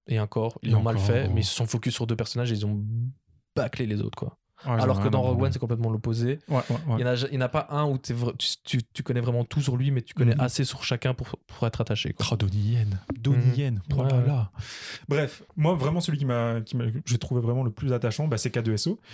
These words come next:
Speaker 2: C'est un droïde impérial reprogrammé par Cassian Andor. Et, euh, lors de sa reprogrammation, il a développé une personnalité bien à lui. C'est-à-dire qu'il ne fait que dire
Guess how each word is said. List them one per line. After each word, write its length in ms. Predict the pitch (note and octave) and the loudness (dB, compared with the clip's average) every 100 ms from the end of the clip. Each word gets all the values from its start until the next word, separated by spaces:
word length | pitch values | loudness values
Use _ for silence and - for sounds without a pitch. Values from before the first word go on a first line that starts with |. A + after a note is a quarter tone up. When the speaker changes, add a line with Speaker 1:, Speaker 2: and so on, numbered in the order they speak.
| - - - - - | -14 -14 -12 -14 -8
Speaker 2:
C'est 180 | - C3 | -4 -2
un 80 | C#3 | 0
droïde 380 | C3+ F#3 F#3 F3+ | 2 2 2 2
impérial 460 | F3 F#3+ F3 F#3 | 0 2 2 2
reprogrammé 600 | C#3+ E3 F3 D#3+ D#3+ E3+ | 2 0 2 2 2 0
par 220 | D#3+ A2+ - | 0 -4 -4
Cassian 280 | D#3+ E3 | -2 0
Andor. 460 | B2 A#2 B2 B3 - _ | 0 0 0 -2 -8 _
Et, 260 | D#3+ D#3+ F3 C#3 | 0 0 0 0
euh, 80 | |
lors 160 | A#2+ F#3 | 2 2
de 80 | E3 | 0
sa 120 | C#3+ | 0
reprogrammation, 840 | B2 - A#2 G#2 G2+ - D#3+ G#3 - _ | 0 -2 0 2 0 0 0 0 -6 _
il 140 | C#3 | 0
a 80 | C3 | 2
développé 520 | C3+ B2+ A2 D3 E3 _ D3+ | 2 0 0 -2 -4 _ 0
une 160 | E3+ | 0
personnalité 640 | F3 - A#2+ A#2+ G2+ G2 C#3+ | 0 -6 -2 0 0 -2 -6
bien 320 | G#2 C#3 E3+ | -4 -2 0
à 80 | C#3 | 0
lui. 420 | A#2 C3+ - B3 - | -2 -2 -4 -6 -8
C'est-à-dire 520 | - A#2 B2+ D3+ - | -4 -2 0 -2 -2
qu'il 200 | D3+ C3+ | 0 0
ne 80 | A2+ | 0
fait 320 | - F3+ - | -2 -4 -6
que 100 | - | -4
dire 400 | D3 A#2 A#2 B2 | -2 0 0 -2